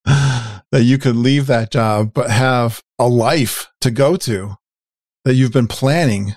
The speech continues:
for years and you know exactly what you do. In my case, I'm doing things like this podcast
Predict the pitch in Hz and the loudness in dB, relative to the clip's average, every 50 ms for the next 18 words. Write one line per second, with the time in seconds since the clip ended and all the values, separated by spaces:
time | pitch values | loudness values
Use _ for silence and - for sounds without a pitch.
0 | _ _ - - 123 120 117 123 143 156 143 113 90 87 92 - - - _ _ | _ _ -4 -2 0 2 4 4 4 4 2 0 -2 -4 -4 -4 -4 -4 _ _
1 | _ _ _ - 123 117 117 117 120 127 131 127 120 107 120 123 120 107 110 110 | _ _ _ 0 2 4 4 4 4 4 4 2 2 0 0 -2 -2 -2 -6 -8
2 | 113 117 113 104 120 131 120 104 98 101 117 139 185 180 - 139 131 120 117 - | -6 -4 -2 0 0 0 0 0 0 0 0 0 0 -2 -2 -2 -2 0 -2 -4
3 | - - _ _ _ _ _ _ _ _ _ - 120 131 151 147 131 131 127 123 | -6 -8 _ _ _ _ _ _ _ _ _ -4 -2 0 0 2 2 2 2 2
4 | 117 - 120 117 120 117 110 - - 120 107 98 101 - - 123 117 104 95 98 | 2 2 2 2 2 2 2 0 0 -2 -2 -2 -2 -6 -8 -10 -4 -2 0 0
5 | - - - 104 104 104 110 - 139 151 170 175 - - - | 0 0 -2 0 0 0 0 0 0 0 0 -2 -2 -4 -8